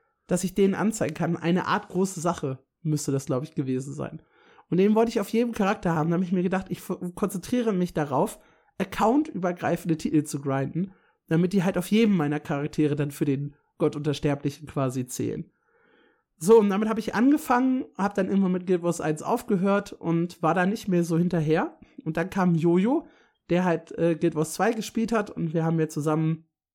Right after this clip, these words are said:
bei Guild News gearbeitet und immer meinte er zu mir, „Weißt du was, ich schaff den Gott Unsterblichen noch vor dir.“ Und hab ich gesagt, „Vergiss es.“ Und hab dann auch angefangen, äh, Guild Wars eins wieder zu streamen <laughs> auf Guild News und hab gesagt, „Das schaffst du nicht.“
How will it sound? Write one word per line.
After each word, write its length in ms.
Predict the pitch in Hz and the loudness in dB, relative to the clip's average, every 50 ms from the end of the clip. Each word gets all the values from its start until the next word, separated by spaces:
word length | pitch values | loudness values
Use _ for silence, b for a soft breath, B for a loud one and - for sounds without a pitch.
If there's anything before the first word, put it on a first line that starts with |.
| _ _ _ _ - 135 | _ _ _ _ -6 -6
bei 220 | 147 139 151 147 | -2 0 0 2
Guild 240 | 147 190 208 214 214 | 2 2 0 2 0
News 240 | 208 208 208 208 - | -2 -2 -2 -2 -4
gearbeitet 600 | 214 - - 180 175 180 180 175 180 180 180 b b b b b b b b | -2 0 0 0 2 2 0 2 0 0 -2 b b b b b b b b
und 80 | 190 | 0
immer 120 | 180 196 185 | 2 2 4
meinte 260 | 185 180 185 196 208 | 4 2 2 2 2
er 100 | 165 165 | 0 0
zu 120 | - - | -2 0
mir, 300 | 175 175 170 170 175 175 b b b b b b b _ | 2 4 4 4 2 -2 b b b b b b b _
„Weißt 220 | 160 190 190 196 | 0 0 0 0
du 40 | 196 | 0
was, 200 | 214 240 247 - - | 0 0 0 -2 -6
ich 80 | 180 | -2
schaff 180 | - 208 196 - | -2 -2 0 0
den 140 | 202 185 160 | 0 0 2
Gott 180 | 190 196 180 | 0 0 0
Unsterblichen 640 | 180 175 180 175 - 208 180 175 - 180 170 - 170 | 0 0 -2 0 0 0 0 0 0 -2 0 2 2
noch 160 | 160 160 165 - | 2 2 0 0
vor 220 | - - 160 151 | 0 0 0 0
dir.“ 280 | - 151 131 120 123 b b b b b b b b _ | 2 0 -2 -2 -2 b b b b b b b b _
Und 60 | 156 | -4
hab 60 | 151 | -4
ich 60 | - | -4
gesagt, 200 | - 151 170 165 | -2 -2 -2 0
„Vergiss 380 | - 185 - - 202 220 220 - | 0 -2 0 4 2 2 4 4
es.“ 400 | 339 370 - - - - _ _ | 2 2 2 0 -8 -10 _ _
Und 160 | - - - - | -20 -8 -2 -2
hab 120 | 196 196 | -2 0
dann 140 | - 190 180 | 0 0 0
auch 100 | 170 - | 0 -2
angefangen, 800 | - 175 208 240 233 233 - - 190 180 185 185 180 180 180 180 - | -2 -2 -2 0 -2 -2 -2 0 0 2 2 2 2 0 -2 -2 -2
äh, 180 | - 170 175 170 | 0 0 0 2
Guild 200 | - 180 175 185 | 2 0 0 2
Wars 220 | 175 165 165 165 - | 0 0 0 -2 -4
eins 460 | - 101 120 165 185 220 254 - - | -6 -2 0 0 2 0 0 0 0
wieder 200 | 196 180 185 185 | 0 0 0 0
zu 120 | - 180 | 0 -4
streamen 480 | - - - - 180 208 240 302 330 - - | -4 -4 0 0 2 2 2 0 -2 -4 -8
<laughs> 120 | - - | -6 -4
auf 220 | - - - - | -4 -4 -4 -2
Guild 220 | - 214 208 - - | -2 -2 -2 0 0
News 300 | 226 269 330 320 - b b b b b b b b b _ | 0 0 0 -2 -6 b b b b b b b b b _
und 80 | 175 | -2
hab 80 | 190 185 | -2 0
gesagt, 220 | 196 190 208 208 | 0 0 0 0
„Das 120 | - - - | -2 -4 -2
schaffst 240 | - 170 - - | -4 -4 -4 -2
du 60 | - 160 | -2 0
nicht.“ 360 | 165 208 320 349 - - | 2 2 2 2 0 -8